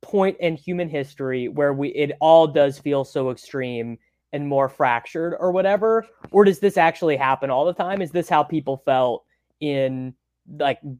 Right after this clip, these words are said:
d-, depression era, like, depression era United States? Like, did, did people back then feel, like, uh,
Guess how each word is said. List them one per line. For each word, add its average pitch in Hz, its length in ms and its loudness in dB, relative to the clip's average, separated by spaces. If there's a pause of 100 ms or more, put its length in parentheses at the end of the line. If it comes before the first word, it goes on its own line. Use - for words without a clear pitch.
(100)
d-, 156 80 -12
depression 143 540 -4
era, 120 280 -4 (400)
like, 131 340 -4
depression 135 460 -4
era 170 180 -4
United 202 400 -6
States? 208 240 -2
Like, 156 160 0
did, 135 240 -2
did 139 220 -2
people 156 260 -2
back 131 380 0
then 123 420 -2 (300)
feel, 131 400 0
like, 113 320 -6 (600)
uh, 131 280 -4